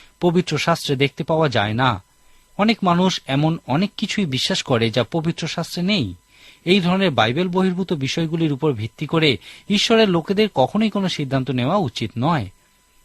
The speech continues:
ঈশ্বরের লোকেদের জীবনের অগ্রগণ্য বিষয়গুলিও কখনোই পবিত্র শাস্ত্র বহির্ভূত বিষয়ভিত্তিক হতে পারে না।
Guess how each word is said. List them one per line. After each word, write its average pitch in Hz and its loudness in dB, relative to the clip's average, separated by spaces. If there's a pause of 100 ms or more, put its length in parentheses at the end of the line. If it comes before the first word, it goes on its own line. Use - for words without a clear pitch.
(220)
ঈশ্বরের 120 2
লোকেদের 117 -2
জীবনের 131 2 (340)
অগ্রগণ্য 190 2
বিষয়গুলিও 180 2
কখনোই 123 0
পবিত্র 131 -2
শাস্ত্র 123 -2
বহির্ভূত 175 -2
বিষয়ভিত্তিক 131 -4
হতে 135 -8
পারে 104 -4
না। 95 -6